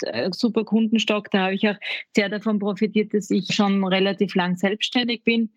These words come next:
weil ich glaub, wenn, also covid für jetzt Startup-Unternehmen war echt eine Challenge. Also das war wirklich eine Challenge, weil du halt gerade im Aufbau bist von deinem Kundenstock.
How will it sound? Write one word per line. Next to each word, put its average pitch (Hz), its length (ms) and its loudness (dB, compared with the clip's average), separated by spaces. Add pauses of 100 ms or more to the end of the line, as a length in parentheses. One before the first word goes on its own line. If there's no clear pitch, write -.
(140)
weil 214 140 2
ich 190 60 -4
glaub, 202 260 -2
wenn, 202 400 0
also 202 220 -2
covid 208 560 0
für 214 100 2
jetzt 196 380 -4
Startup-Unternehmen 202 1200 0
war 185 240 0
echt 165 280 -4
eine 175 120 -2
Challenge. 165 540 -2 (140)
Also 170 400 -2 (120)
das 185 220 0
war 175 160 2
wirklich 175 280 0
eine 180 140 2
Challenge, 175 440 -2
weil 175 120 0
du 175 120 2
halt 170 180 -2
gerade 170 260 -2
im 175 120 0
Aufbau 170 420 -2
bist 185 340 -4
von 175 140 0
deinem 170 220 0
Kundenstock. 190 760 0